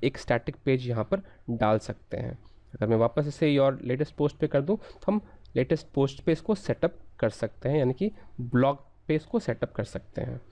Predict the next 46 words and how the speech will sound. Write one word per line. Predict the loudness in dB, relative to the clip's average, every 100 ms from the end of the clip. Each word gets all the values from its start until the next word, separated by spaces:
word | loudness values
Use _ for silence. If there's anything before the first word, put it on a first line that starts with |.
| -20 -20 -16
तो | -2
फिलहाल | 0 2
मैं | 2
ये | 2
चेंजेस | 0 0 0
यहाँ | 0 4
नहीं | 4
करूँगा | 4 4 4 2 -4 -20 -20 -8
और | -2
मैं | 0
बैक | 0 -2 -4
जाऊँगा। | -8 -8 -10 -14 -18 -20 -20 -20 -20 -20 -20 -20 -4
कस्टमाइज | -2 0 2 2 2
से | -2
बाहर | 0 2 2
निकलने | 2 2 2
के | 0 0
लिए | -2 -4 -18 -20 -20 -2
टॉप | 0 0 -2
लेफ्ट | -2 -2
हैंड | -2 -2
साइड | 2 4
में | 4
जो | 2 2
ये | 0
क्रॉस | 0 -2 -2 0
का | 0
बटन | 0 -2 0 2
है, | 0 -2 -12 -2
हम | 0
उस | 0
पे | 0 -4
क्लिक | -4 -6
करेंगे। | -6 -6 -8 -12 -18 -20 -20 -20 -2
तो | 2
ये | 2
था | 2
ऑप्शन | 0 2 0
कस्टमाइज | 0 -4 0 2 2 0
का। | -6 -12 -12 -20 -6 -4
अब | 0
जैसा | 0 2 -2
कि | 0
मैंने | 2 2
आपको | 2 0
बताया | 0 2 2 4 2